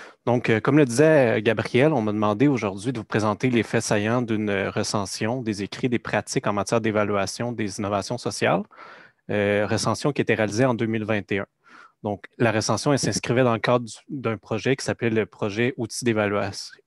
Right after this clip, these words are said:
euh, d'évaluation de l'innovation sociale qui a été mis sur pied pour répondre aux besoins des organisations qui sont porteuses, euh, d'innovation sociale et, euh, de toutes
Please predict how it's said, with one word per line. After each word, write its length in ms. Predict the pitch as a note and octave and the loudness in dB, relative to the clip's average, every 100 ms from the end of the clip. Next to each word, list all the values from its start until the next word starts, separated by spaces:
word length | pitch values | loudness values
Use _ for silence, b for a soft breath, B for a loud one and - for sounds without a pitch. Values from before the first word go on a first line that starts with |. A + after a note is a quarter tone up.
| - | -8
euh, 240 | G#2+ G2+ G2+ | -2 -2 0
d'évaluation 540 | A#2 G#2+ G#2 G2 B2+ | 0 2 0 -2 -6
de 40 | |
l'innovation 340 | A#2 G#2+ F#2+ A#2 | -4 -4 -4 -8
sociale 460 | - - A#2+ D3 | -8 -2 0 0
qui 80 | D3+ | 0
a 40 | G#2+ | -4
été 120 | A2 | -2
mis 180 | A2 C3 | -4 -4
sur 220 | - A#2 | -4 -6
pied 220 | - C#3+ | -2 -2
pour 260 | - G#2 G2 | -2 -8 0
répondre 560 | A#2 - A#2+ C#3+ D3 - B B B B - | -2 0 0 0 -2 -8 B B B B 2
aux 140 | D3+ | 4
besoins 320 | C3+ A#2 C3 | 4 4 2
des 160 | C3+ G#2+ | 2 0
organisations 580 | G#2 G#2 G2+ G2+ - C#3 | 0 -2 -2 -2 -4 -4
qui 100 | - | -6
sont 160 | G#2 | -8
porteuses, 800 | F#2 A2+ - - A#2+ B2+ B2+ - | -4 -4 -4 0 2 2 0 -6
euh, 220 | A2 G2+ | -4 -4
d'innovation 500 | G2 A#2 G#2+ G#2 - | -4 -4 -2 -2 -4
sociale 560 | A2+ - - A#2 C3+ D3+ - | -6 -8 -2 2 2 0 -6
et, 220 | A#2 C3+ - | -4 -4 -4
euh, 120 | G#2 | -6
de 120 | G2 | -6
toutes 240 | G2+ - | -8 -6